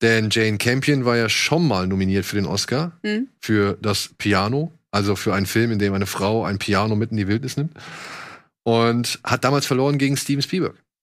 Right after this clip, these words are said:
Speaker 1: und Schindlers Liste. Und jetzt ist Payback Time,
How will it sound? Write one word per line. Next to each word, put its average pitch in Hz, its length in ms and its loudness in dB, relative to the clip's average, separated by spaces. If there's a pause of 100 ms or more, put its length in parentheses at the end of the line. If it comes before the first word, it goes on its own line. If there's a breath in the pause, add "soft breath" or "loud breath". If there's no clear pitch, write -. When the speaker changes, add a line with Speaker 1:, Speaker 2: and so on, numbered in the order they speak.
(640)
Speaker 1:
und 107 180 0
Schindlers 127 320 2
Liste. - 240 -4 (1040 loud breath)
Und 113 800 0
jetzt 123 460 -2
ist - 640 -2 (1120)
Payback 156 360 0
Time, 95 320 -2